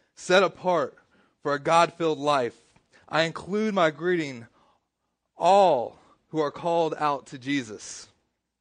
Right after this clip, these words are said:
wherever they live. He's the master as well.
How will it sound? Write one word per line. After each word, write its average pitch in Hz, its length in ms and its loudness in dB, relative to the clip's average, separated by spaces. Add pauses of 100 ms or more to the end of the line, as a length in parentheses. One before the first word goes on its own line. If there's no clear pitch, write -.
(320)
wherever 147 800 -2 (100)
they 135 180 -2
live. 131 420 -4 (1400)
He's 180 320 -6
the 160 80 -6
master 156 760 -10 (560)
as 123 220 -6
well. 120 560 -2